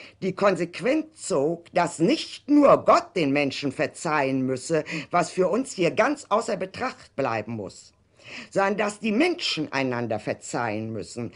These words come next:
siebenmal und siebenmal, siebzigmal, also eigentlich unaufhörlich. Und zwar durchaus deswegen,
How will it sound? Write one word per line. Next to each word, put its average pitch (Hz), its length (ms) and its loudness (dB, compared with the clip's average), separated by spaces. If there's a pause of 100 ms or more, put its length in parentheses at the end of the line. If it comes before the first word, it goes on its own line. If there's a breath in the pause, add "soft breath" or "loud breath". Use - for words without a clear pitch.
(200 loud breath)
siebenmal 196 800 2
und 156 160 -2
siebenmal, 196 560 0
siebzigmal, 190 720 -2
also 190 280 2
eigentlich 247 540 -2
unaufhörlich. 262 840 0 (840 loud breath)
Und 208 220 2
zwar 214 220 4
durchaus 208 840 4
deswegen, 147 920 -2